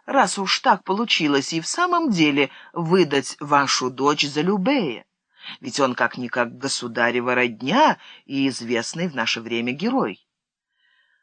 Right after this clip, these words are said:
"Вот что я вам скажу", заявила княгиня. "Я должна посмотреть на него. Пусть придет в храм сладкой росы. Не понравится он мне, делайте с ним что хотите. Понравится?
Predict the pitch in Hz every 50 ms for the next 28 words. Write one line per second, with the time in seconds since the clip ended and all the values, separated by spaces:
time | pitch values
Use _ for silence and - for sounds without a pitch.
0 | _ _ _ _ _ _ _ _ _ _ - 139 151 151 185 311 392 381 - -
1 | - - 196 175 175 160 151 151 151 151 151 139 - - - 156 147 139 131 143
2 | 143 135 127 143 139 139 131 139 135 139 135 - - 143 139 139 135 131 131 131
3 | 131 127 127 127 127 131 123 - _ - - 170 139 131 175 185 185 185 180 190
4 | 190 196 185 - 214 214 - 240 233 - 277 302 302 339 359 311 196 - 151 139
5 | 139 131 127 120 117 110 113 107 - _ _ _ _ _ _ - - - _ _
6 | - - 381 370 - - - 185 180 160 170 170 - - - - 190 190 185 190
7 | 196 180 - - - - - - 254 247 190 180 - - 214 220 226 247 262 -
8 | - - - 123 104 71 - - _ _ _ _ _ _ _ _ _ - 139 165
9 | 190 208 190 233 254 285 359 392 440 427 339 208 - - - 147 139 139 135 131
10 | 131 127 120 123 - _ - 254 339 330 254 202 170 165 165 160 - 170 156 151
11 | 147 - - 165 160 147 147 135 - - 123 117 - - 113 95 80 - _ _
12 | _ _ _ - 123 120 113 113 104 117 123 151 214 311 339 - - - 320 214
13 | 139 - _